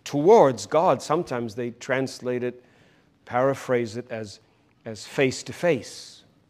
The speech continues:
It's a, it's a preposition that speaks of accompaniment and relationship. So you're there, and you're not just there, but you are in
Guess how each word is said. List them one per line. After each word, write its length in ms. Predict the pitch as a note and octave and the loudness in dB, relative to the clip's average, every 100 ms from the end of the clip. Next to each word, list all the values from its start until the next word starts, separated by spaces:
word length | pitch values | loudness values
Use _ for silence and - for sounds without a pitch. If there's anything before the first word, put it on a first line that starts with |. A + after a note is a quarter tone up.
| _ _ _ _ _ _ _ _ _ _ _ _ - | _ _ _ _ _ _ _ _ _ _ _ _ -20
It's 220 | A2 - | -12 -8
a, 180 | A2 - - | -6 -8 -14
it's 180 | A#2 B2 | -10 -10
a 40 | |
preposition 880 | - - D#3 D3 B2+ F3 - D3+ C#3 | 0 4 4 4 2 2 4 4 4
that 180 | C3+ - | 2 -2
speaks 500 | - - D3 - - | -4 -2 -2 -4 -2
of 320 | C3 A#2+ G2+ - _ _ _ _ _ _ - | 0 0 -4 -20 _ _ _ _ _ _ -6
accompaniment 960 | E3 - - G#3+ G#3 G#3 G3+ G3 F#3+ - - | -6 2 6 6 6 4 6 4 2 -4 -4
and 180 | C#3 C#3+ | 0 2
relationship. 800 | C#3 B2+ B2 - A2+ - - - _ _ _ _ | 2 0 -2 -6 -10 -10 -14 -18 _ _ _ _
So 400 | - C#3+ B2 A2 - _ - | -2 2 2 0 -10 _ -4
you're 240 | B2+ B2+ | -2 -2
there, 580 | A2+ C3 E3+ G3 G#3+ F#3 - - | 2 8 8 10 6 2 -6 0
and 120 | C3+ | 4
you're 120 | D3 | 6
not 200 | E3 F#3 | 6 6
just 440 | F3+ D3+ C3 - B2 | 4 0 -2 -6 -2
there, 320 | D#3+ G#3+ F#3+ | 2 4 4
but 320 | C#3 C3+ - | 0 -4 -4
you 180 | C#3 C#3 | -2 -2
are 220 | C3+ C3+ | -2 -4
in 400 | - C#3+ C#3 B2+ | 0 2 2 0